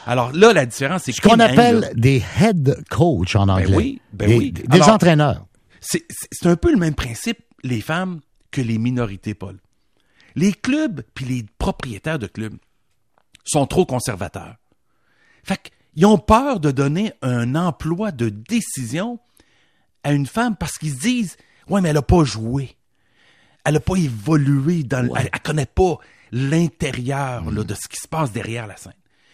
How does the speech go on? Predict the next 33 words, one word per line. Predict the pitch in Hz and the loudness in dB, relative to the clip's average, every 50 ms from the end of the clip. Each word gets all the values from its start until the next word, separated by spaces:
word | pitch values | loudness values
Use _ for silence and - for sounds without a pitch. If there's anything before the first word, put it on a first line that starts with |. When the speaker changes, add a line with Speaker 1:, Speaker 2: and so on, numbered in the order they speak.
| - - | -14 -10
Speaker 1:
Mais | 135 127 | -8 -4
c'est | - 170 170 | -2 -2 -2
sûr | - 254 240 | 2 2 0
que | - | 0
c'est | - - 160 | 0 -2 -2
une | 147 135 | 0 0
erreur | 131 131 147 170 165 151 139 | 0 0 0 0 0 0 -4
flagrante. | - _ - 156 139 135 185 226 196 - - _ - - - | -6 _ -4 -4 -4 -2 -2 -4 -4 -4 -10 _ -20 -10 -4
Mais | - 175 180 - _ _ _ - | -2 -2 -2 -4 _ _ _ -4
on | 156 | -4
fait | 147 - 269 | -2 -2 -2
tomber | - 208 185 165 214 | 0 0 0 0 0
des | 180 165 131 | 0 0 0
barrières, | 135 117 110 - 156 151 135 110 | 0 0 0 -2 -2 -4 -4 -6
là. | 87 76 - _ _ _ _ - | -10 -12 -16 _ _ _ _ 0
On | 170 170 180 | 2 4 4
avance | 190 190 147 196 220 240 208 156 | 4 4 4 4 4 2 2 0
dans | - 160 139 | 0 2 2
la | 139 127 | 2 0
bonne | 127 151 156 | 0 -2 -2
direction. | 135 135 120 113 - - 143 120 113 _ _ _ _ _ _ _ _ _ _ _ _ | -4 -6 -8 -8 -10 -12 -14 -16 -16 _ _ _ _ _ _ _ _ _ _ _ _
La | - - 135 | -4 -4 -4
première | - - - 269 294 294 240 185 - | 0 0 2 2 2 2 2 0 0
femme, | - - 190 202 190 - | 0 2 2 2 2 0
à | 135 131 | 0 2
mon | 131 139 165 185 175 | 2 2 2 2 2
avis, | 143 123 117 120 156 | 0 -2 -2 -4 -8
qui | 170 - - 123 | -8 -4 -2 0
va | 117 120 | 0 0
avoir | 117 113 143 139 135 | 0 0 0 -2 -2
un | 107 98 | -4 -4
poste | - - 135 139 131 - - 90 | -2 0 0 0 0 -4 -8 -8
de | 98 95 | -10 -10